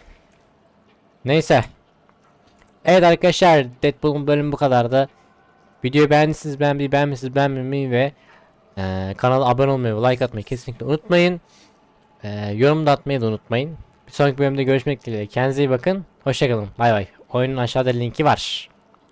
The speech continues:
E, oyunu indirmek isteyen kardeşlerim varsa korsan. Mecbur korsan indirdim ben bu oyunu. Çünkü bu oyunun, e, arkadaşlar şey yok. Steam key yok. Gerçi var ama çok uçuk fiyatta satılıyor. O yüzden kimse alamıyor bu oyunu. Deadpool'u.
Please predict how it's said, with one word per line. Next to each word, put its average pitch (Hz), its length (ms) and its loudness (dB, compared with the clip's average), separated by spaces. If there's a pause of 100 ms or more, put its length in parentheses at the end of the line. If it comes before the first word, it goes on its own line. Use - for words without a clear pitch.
(140)
E, 98 260 -8
oyunu 110 240 -2
indirmek 107 320 -6
isteyen 110 200 -12
kardeşlerim 104 440 -10
varsa 104 280 -8
korsan. 92 400 -12 (720)
Mecbur 113 300 -2
korsan 131 420 0
indirdim 117 360 0
ben 117 160 -2
bu 117 40 -2
oyunu. 127 140 -2
Çünkü 123 300 -12
bu 127 40 -2
oyunun, 131 340 -2 (480)
e, 107 40 -8
arkadaşlar 107 680 -4
şey 120 280 -4
yok. 123 260 -2 (220)
Steam - 260 -12
key 127 220 -4
yok. - 340 -4 (500)
Gerçi 123 260 -4
var 156 120 4
ama 175 180 2
çok 160 220 0
uçuk - 220 -12
fiyatta 143 320 0
satılıyor. 131 360 -6
O 139 100 -2
yüzden 139 280 -2
kimse 135 340 -12
alamıyor 117 400 -2
bu 101 80 -6
oyunu. 101 240 -6 (760)
Deadpool'u. 104 420 -6